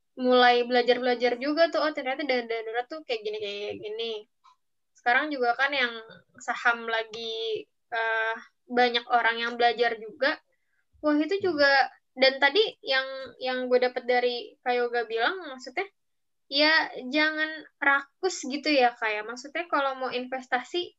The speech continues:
Speaker 1: jangan rakus gitu. Istilahnya, jangan kayak lu mau tiba-tiba untung yang besar gitu ya. Soalnya waktu itu juga pernah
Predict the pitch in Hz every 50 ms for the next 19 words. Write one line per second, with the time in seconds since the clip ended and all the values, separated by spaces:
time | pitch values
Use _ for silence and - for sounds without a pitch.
0 | _ _ _ _ _ _ _ _ _ _ _ _ - 233 247 247 247 247 247 254
1 | 269 311 339 - - - 302 294 - - - - - - - - - - 254 254
2 | 254 262 285 330 339 330 - - _ _ _ _ _ 247 240 254 247 240 247 240
3 | 240 240 240 240 240 240 247 254 233 202 - - - _ _ - 254 277 302 320
4 | 330 320 294 269 269 262 254 254 240 - - - 269 254 240 240 240 240 247 240
5 | 240 - 240 247 240 240 - 247 247 247 240 240 240 240 277 285 - - 381 370
6 | 359 349 330 294 247 240 247 247 233 226 226 226 247 247 - _ _ _ _ _
7 | _ _ _ _ _ _ _ _ _ _ _ _ _ _ _ _ _ _ _ _
8 | _ _ _ _ _ - 262 240 240 269 330 381 370 339 320 330 359 403 359 320
9 | 294 262 254 254 247 240 240 247 247